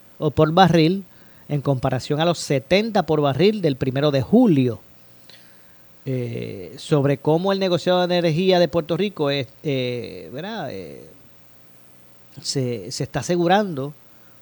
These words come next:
para que los ajustes tarifarios sean justos y equitativos para los consumidores. Mateo Santos expuso que trimestralmente recibimos, y estoy, y estoy citando, una solicitud de reconciliación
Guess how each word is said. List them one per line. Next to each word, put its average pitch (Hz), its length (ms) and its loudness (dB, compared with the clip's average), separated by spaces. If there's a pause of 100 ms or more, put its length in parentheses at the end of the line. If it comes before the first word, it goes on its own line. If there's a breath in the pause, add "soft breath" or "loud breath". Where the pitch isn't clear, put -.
(140)
para 127 180 -4
que - 140 -8
los 123 120 -6
ajustes 123 440 -6
tarifarios 151 480 -4
sean 151 180 -4
justos 156 420 -4
y 139 60 0
equitativos 151 560 -2
para 131 200 -4
los 131 120 -6
consumidores. 170 760 -4
Mateo 139 360 -8
Santos 156 340 -4
expuso 165 500 -4 (600 loud breath)
que 190 300 4 (180)
trimestralmente 175 1500 -2
recibimos, 147 520 0
y 143 40 0
estoy, 147 280 -2
y 151 100 -4
estoy 147 300 -2
citando, 156 600 -4
una 170 240 -2
solicitud 156 580 -4
de 160 100 2
reconciliación 151 1080 -4